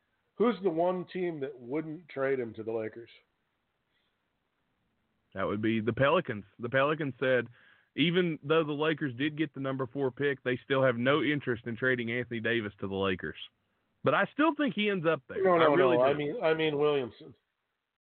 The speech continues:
Speaker 2: Oh, I don't, I don't see anybody trading him to the Lakers. That would be asinine.
Speaker 1: Okay, so, so then he should just go
Speaker 2: He
Speaker 1: to
Speaker 2: wants to go to the Knicks.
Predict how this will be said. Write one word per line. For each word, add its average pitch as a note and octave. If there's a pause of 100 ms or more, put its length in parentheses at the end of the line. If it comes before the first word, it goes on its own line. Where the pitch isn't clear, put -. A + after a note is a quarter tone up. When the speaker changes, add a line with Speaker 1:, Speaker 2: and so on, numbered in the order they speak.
(880)
Speaker 2:
Oh, F#2+ (120)
I B2+
don't, D3
I A#3
don't D#4+
see C#3
anybody B2
trading A2+
him G#2
to G2
the F2+
Lakers. D2
That A#2
would G#2+
be G2+
asinine. F#2+ (100)
Speaker 1:
Okay, C#3+ (180)
so, C#3+ (120)
so C3+
then B2
he A#2+
should A2+
just A2+
go A2+
Speaker 2:
He D3+
Speaker 1:
to E3+
Speaker 2:
wants B3+
to G#3+
go G3
to D3
the A#2
Knicks. C#3